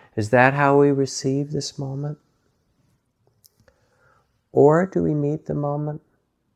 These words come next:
afresh, with openness, or patience, or ease,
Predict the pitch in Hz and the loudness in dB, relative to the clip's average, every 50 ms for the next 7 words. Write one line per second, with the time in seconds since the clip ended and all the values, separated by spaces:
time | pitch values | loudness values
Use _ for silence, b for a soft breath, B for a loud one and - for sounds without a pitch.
0 | _ _ _ _ _ _ _ _ _ - 135 - - - 170 170 135 98 - - | _ _ _ _ _ _ _ _ _ -10 -10 -10 -8 -8 -8 -8 -8 -10 -14 -16
1 | - - - - - - _ _ _ _ _ _ _ _ _ _ _ _ _ _ | -20 -20 -20 -20 -20 -20 _ _ _ _ _ _ _ _ _ _ _ _ _ _
2 | _ _ - 117 113 - 127 123 123 - - - 120 107 95 87 85 - - - | _ _ -6 -6 -4 -2 -2 -4 -4 -4 -6 -8 -6 -6 -6 -6 -8 -10 -14 -18
3 | - - - - - - - - _ _ _ _ 107 107 104 - 120 117 120 120 | -20 -18 -18 -20 -20 -20 -20 -20 _ _ _ _ -12 -12 -10 -8 -8 -8 -8 -8
4 | 110 - - - 98 95 - _ _ - - - - - _ _ _ _ _ _ | -10 -12 -14 -16 -16 -16 -16 _ _ -20 -20 -20 -20 -20 _ _ _ _ _ _
5 | _ _ _ _ _ _ - - 104 - - 120 120 123 127 117 98 87 87 - | _ _ _ _ _ _ -8 -8 -8 -6 -4 -4 -2 -2 -2 -2 -4 -4 -6 -10
6 | - - - - - - - | -14 -20 -20 -20 -20 -20 -20